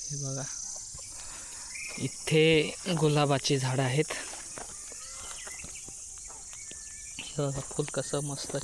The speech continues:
छान आहे, पिवळं झाड आहे, परंतु याला फूल मात्र स-, पांढरं आलंय.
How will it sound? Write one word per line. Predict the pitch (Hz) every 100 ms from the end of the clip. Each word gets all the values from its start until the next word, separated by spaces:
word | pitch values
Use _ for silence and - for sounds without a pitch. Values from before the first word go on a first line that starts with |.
| -
छान | 139 139
आहे, | 139 147 147 - - - - - - - - -
पिवळं | 151 156 156 165
झाड | 165 147 147
आहे, | 143
परंतु | 143 147 147 - 147 139 - - -
याला | 147 147 131
फूल | - 156 156
मात्र | 147 131 143
स-, | 139 - - - -
पांढरं | 139 143 143 147
आलंय. | 143 143